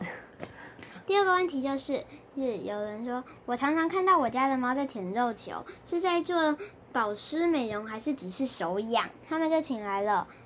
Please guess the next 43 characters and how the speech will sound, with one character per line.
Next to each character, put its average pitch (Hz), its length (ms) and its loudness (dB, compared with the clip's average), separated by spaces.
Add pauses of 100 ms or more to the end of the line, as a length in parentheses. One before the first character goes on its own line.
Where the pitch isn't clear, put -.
猫 392 340 8
与 247 240 2
科 269 260 2
学 196 300 -2 (160)
专 202 320 -6
家， 196 540 0 (160)
他 294 80 -2
就 320 220 2
说 277 400 0 (240)
猫 392 180 8
前 320 180 2
面 302 220 2
的 247 160 2
四 294 260 0
个 226 140 -2
点 160 180 -8 (120)
点 226 260 -4
呢 208 180 -6
是 214 240 -8 (160)
视 330 400 4
声 277 600 6
道 254 340 10
环 226 460 0
绕 254 340 8
音， 233 460 -4 (300)
音 233 260 -2
效 226 340 6
听 208 400 -6
筒， 185 320 -4 (220)
也 196 120 -4
就 277 200 2
是 302 140 0
呢 269 200 4
前 233 220 -4
面 240 320 0
呢 202 180 -2 (240)
四 269 180 0
个 226 120 0
点 139 200 -8
点， 202 200 -4
那 269 100 2
个 262 140 0
是 247 240 0